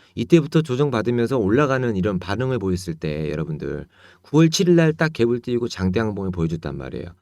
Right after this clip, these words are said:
그러면 이후에 주가가 급등을 한 번 더 보이죠? 삼 차적인 반등이잖아요. 자, 이 구간이 일 차예요. 이걸 보고 제가 추천을 드린 게 이 구간이고요. 그죠?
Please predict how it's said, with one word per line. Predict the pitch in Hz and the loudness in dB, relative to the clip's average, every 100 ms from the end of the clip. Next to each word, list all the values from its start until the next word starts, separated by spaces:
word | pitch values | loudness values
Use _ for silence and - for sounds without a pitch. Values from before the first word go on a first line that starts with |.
| _ _ | _ _
그러면 | 170 196 156 107 | 2 4 4 2
이후에 | 139 180 175 175 165 - | 2 4 6 6 2 -4
주가가 | - 127 - 160 139 156 | -10 -2 2 4 2 0
급등을 | 156 - 156 143 | -4 -4 0 2
한 | 156 | 4
번 | 170 | 2
더 | 156 92 | 2 0
보이죠? | 113 110 135 139 _ _ | 2 2 0 -4 _ _
삼 | - 185 | -4 -2
차적인 | 185 180 165 156 | 2 4 4 4
반등이잖아요. | 85 87 90 76 69 73 92 87 - _ | 2 2 2 0 -4 -6 -6 -8 -12 _
자, | - 101 - | -6 -4 -2
이 | 151 156 | 0 2
구간이 | 165 170 160 | 4 6 6
일 | 107 120 | 4 0
차예요. | 135 117 82 78 | 0 2 2 0
이걸 | 110 147 160 | 2 4 4
보고 | 131 131 | 2 -2
제가 | 117 113 | 0 -2
추천을 | 110 - 156 | -2 0 0
드린 | 117 110 | 0 -2
게 | 110 | -2
이 | 107 101 | -2 -2
구간이고요. | 92 76 65 69 60 53 | -2 -2 -4 -8 -8 -6
그죠? | 85 98 | -2 -2